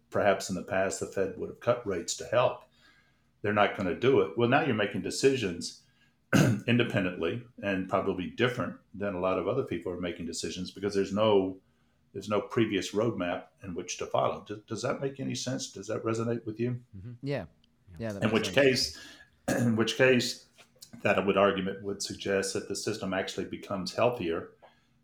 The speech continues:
Speaker 1: and probably less volatile, um,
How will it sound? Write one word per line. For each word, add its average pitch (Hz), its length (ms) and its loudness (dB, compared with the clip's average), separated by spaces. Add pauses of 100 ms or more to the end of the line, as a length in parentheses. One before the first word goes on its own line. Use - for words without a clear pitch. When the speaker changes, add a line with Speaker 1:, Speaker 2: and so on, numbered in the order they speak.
(180)
Speaker 1:
and 95 280 0
probably 92 240 2
less 110 320 4
volatile, 87 580 -2 (640)
um, 90 460 -2